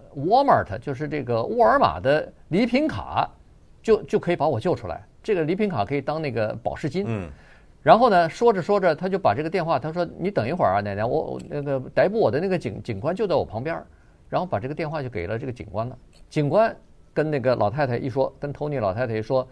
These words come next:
Speaker 1: 说：“对，你的孙子，呃，怎么，怎么，怎么，啊，呃，给逮捕了。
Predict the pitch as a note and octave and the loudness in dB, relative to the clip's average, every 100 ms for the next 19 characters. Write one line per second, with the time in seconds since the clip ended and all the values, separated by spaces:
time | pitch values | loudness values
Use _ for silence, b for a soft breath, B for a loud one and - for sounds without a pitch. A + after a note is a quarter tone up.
0 | b b b C3+ E3+ D3+ A2+ - G#2+ G#2+ | b b b -4 0 -2 -4 -8 -6 -4
1 | C3 D#3 D3+ C#3 A#2 A2+ A#2+ A#2+ - A2 | -4 -4 -2 0 0 -2 -8 -10 -10 -10
2 | A#2+ A#2 A#2+ G2+ A#2+ G2 A2 G#2 C3+ G#2+ | -10 -12 -8 -6 -6 -6 -4 -4 -6 -8
3 | G2 - - G2 G2 G2 F#2+ A2+ E2 E2+ | -10 -12 -12 -10 -8 -8 -6 -4 -6 -8